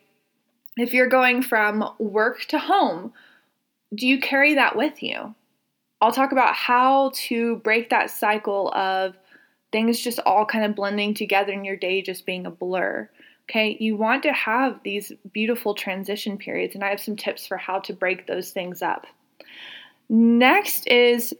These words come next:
how to make your day like a meditation. <laughs> Um, this kinda goes back to the transitions.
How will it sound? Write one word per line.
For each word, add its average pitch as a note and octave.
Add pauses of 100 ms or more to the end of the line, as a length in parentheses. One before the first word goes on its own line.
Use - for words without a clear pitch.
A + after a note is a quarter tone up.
how B3
to -
make A#3
your A3+
day G3+ (800)
like G#3
a G#3
meditation. G#3
<laughs> D4+ (680)
Um, A#3+ (1000)
this D4+
kinda F#4
goes D#4
back A#3+
to A#3+
the A3+
transitions. G#3+